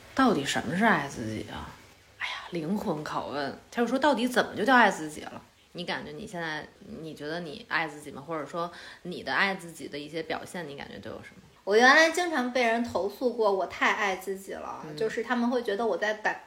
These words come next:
Speaker 2: 感情关系之中非常冷漠，
Speaker 1: 嗯，嗯。
Speaker 2: 因为明显就是我会爱自己，爱到不太关心别人怎么样，就是很难把爱自己的那份心匀给别人。
Speaker 1: 嗯。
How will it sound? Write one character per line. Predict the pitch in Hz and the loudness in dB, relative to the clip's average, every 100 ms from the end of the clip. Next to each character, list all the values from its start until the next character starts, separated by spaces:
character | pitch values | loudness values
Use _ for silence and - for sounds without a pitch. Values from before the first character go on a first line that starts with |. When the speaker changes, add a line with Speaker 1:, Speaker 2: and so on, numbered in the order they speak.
| - | -6
Speaker 2:
感 | 190 190 | -4 -4
情 | 208 | -4
关 | 226 | -2
系 | 240 | -2
之 | 214 214 | -4 -4
中 | 220 | -4
非 | 233 | 0
常 | 233 226 247 | 0 2 2
冷 | 196 156 | 0 0
漠， | 185 196 170 170 | -4 0 0 -2
Speaker 1:
嗯， | 170 | -8
嗯。 | 156 - | -6 4
Speaker 2:
因 | 247 | 4
为 | 269 262 - - | 4 0 -14 0
明 | 226 294 | 2 4
显 | 311 214 | 2 2
就 | 240 | 2
是 | 247 | 4
我 | 208 190 | 4 4
会 | 254 | 4
爱 | 247 320 233 | 6 6 4
自 | - 233 | 0 -6
己， | - | -2
爱 | 180 240 226 202 | 2 6 6 6
到 | 226 202 190 - - _ _ 202 - | 6 6 4 -2 -14 _ _ -20 -20
不 | - 208 | -4 -2
太 | - 359 240 - | 4 4 4 2
关 | 262 247 254 | 4 6 4
心 | 254 254 240 240 | -4 -2 0 2
别 | 196 | 2
人 | 190 208 | 2 0
怎 | 214 | 0
么 | 165 165 | -2 -2
样， | 202 196 | 0 0
就 | 202 214 | -2 -2
是 | 214 202 - - | -2 -4 -10 -6
很 | - 214 | -2 2
难 | 226 311 | 2 2
把 | 190 170 - | 0 -2 0
爱 | 269 262 | 2 2
自 | 247 | 0
己 | 208 | -4
的 | 180 | -2
那 | 220 | -2
份 | 240 240 | 0 -2
心 | - 254 254 - - | 0 0 -2 -10 0
匀 | 208 240 | 2 4
给 | 220 | 2
别 | - 170 185 | 0 -2 2
人。 | 214 | 2
Speaker 1:
嗯。 | 175 170 160 151 | 0 -4 -6 -10